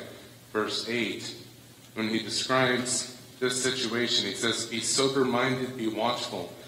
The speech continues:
Your adversary, the devil, prowls around like a roaring lion, seeking someone to devour." We can say that there's, that God loves everyone and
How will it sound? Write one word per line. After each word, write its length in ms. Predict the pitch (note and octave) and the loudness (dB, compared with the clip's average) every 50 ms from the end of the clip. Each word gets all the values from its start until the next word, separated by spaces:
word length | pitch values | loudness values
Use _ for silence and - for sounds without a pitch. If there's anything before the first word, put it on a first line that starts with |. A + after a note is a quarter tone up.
| - - - | -16 -6 2
Your 240 | A#2 A#2+ A2 - B2 | 2 4 4 6 6
adversary, 720 | C3+ D3+ D3+ - D3 C#3+ C3 - - C#3 C3+ C#3 C#3 C3+ | 6 6 6 6 4 2 4 4 4 6 6 6 6 6
the 180 | C3+ C3 A2+ - | 4 2 0 0
devil, 560 | - B2 B2+ C3 B2+ C3 C3 B2+ B2+ C3 - - | 2 2 2 2 2 2 2 2 2 0 -2 2
prowls 500 | C3+ C3+ C#3 C#3+ D3 D3 C#3+ C#3 - - | 4 4 6 6 4 4 2 0 0 -2
around 520 | C#3+ - B2 B2 B2+ B2+ B2+ B2+ C3 B2+ B2 | -2 0 2 2 4 4 4 2 2 2 0
like 180 | A#2 B2 B2 | 0 -2 -2
a 60 | G#2+ | -4
roaring 640 | G2+ G2+ G2+ A2+ B2+ C3+ C#3 D3 D3+ D3+ D3 A#2+ A2+ | -6 -4 -4 -2 0 2 2 2 2 2 0 0 0
lion, 520 | A2 G#2+ G#2+ G#2 G#2 G#2 G#2 G#2+ G#2+ - - - - - | 0 -2 -2 -2 -6 -6 -8 -10 -10 -12 -14 -16 -16 -12
seeking 640 | - - - C#3 C3+ - - C3+ C3+ C3 B2+ B2+ B2+ | -8 -2 -2 0 0 -2 -2 -2 -2 -2 -2 -2 -2
someone 640 | - - A#2+ A2 A2 A2 G#2+ A2 A2 A2 A2 A2 G#2+ - - | -2 0 2 2 2 0 0 -2 -2 -2 -4 -6 -8 -8 -8
to 240 | - - G2+ G2 G2+ | -8 -6 -6 -6 -6
devour." 480 | G#2 G2+ F2+ E2 E2+ E2 F2 F2 F2 - - - - - - - - - - - - - - - - - - - - - - - - - - - - - - - - - - - - - - - - - - - - - - - - - - - - - - - - - - - - - | -6 -8 -8 -8 -8 -8 -6 -6 -8 -8 -10 -14 -16 -16 -18 -20 -20 -20 -20 -20 -20 -20 -20 -20 -20 -20 -20 -20 -20 -20 -20 -20 -20 -20 -20 -20 -20 -20 -20 -20 -20 -20 -20 -20 -20 -20 -20 -20 -20 -20 -20 -20 -20 -20 -20 -20 -20 -20 -20 -20 -20 -20 -20 -20 -20 -20 -20 -20 -14 -8
We 100 | - G#2+ | -6 -6
can 440 | G#2 G#2+ A2 G2+ F#2+ F#2 F#2 F#2 - - - - - | -4 -2 -2 -2 -2 -4 -4 -6 -10 -14 -16 -16 -12
say 360 | - - - C3 C3 C3 B2 | -8 -2 0 4 6 6 6
that 420 | A2 G#2 F#2+ F#2+ F#2 - - - - - - - - - - - - - - - - | 6 4 2 2 0 -2 -6 -8 -8 -10 -14 -16 -18 -20 -20 -20 -20 -20 -20 -16 -6
there's, 580 | - A2 G#2+ G2+ G2+ G2+ - - - - - - - | -2 0 0 0 0 -2 -4 -4 -4 -4 -6 -8 -8
that 180 | G#2 G#2+ - | -8 -4 0
God 260 | A#2 A2+ A2+ A2 A2 | 2 4 4 4 4
loves 360 | - A#2 A#2 A2+ A2+ A2+ A2+ A2+ | 4 4 6 6 6 4 2 0
everyone 720 | G#2+ G#2+ G#2+ G#2 G2+ G2+ G2 G2 G#2 G#2+ G#2+ A2+ A#2 G2+ | 0 0 -2 -2 0 0 0 0 0 0 -2 -2 -4 -4
and 240 | G2 G2 G2 G2 | -4 -6 -6 -8